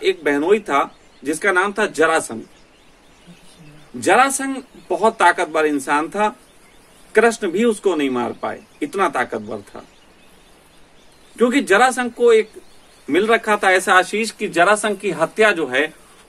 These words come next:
वो सामान्य तरीके से की नहीं जा सकती। जरासंध की हत्या का सिर्फ एक ही तरीका है कि उसका पूरा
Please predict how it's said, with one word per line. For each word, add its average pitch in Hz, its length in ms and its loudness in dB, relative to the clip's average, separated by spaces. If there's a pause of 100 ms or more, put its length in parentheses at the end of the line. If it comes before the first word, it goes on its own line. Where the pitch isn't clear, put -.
वो 175 400 4
सामान्य 185 480 0
तरीके 185 380 0
से 190 120 -4
की 208 240 -8
नहीं 180 140 0
जा 123 140 -2
सकती। 139 420 -8 (380)
जरासंध 202 520 0
की 208 100 0
हत्या 180 300 0
का 202 120 -2
सिर्फ 180 240 -4
एक 165 140 -2
ही 214 100 -6
तरीका 156 420 -2
है 131 160 0 (640)
कि 202 60 0
उसका 202 320 0
पूरा 202 380 2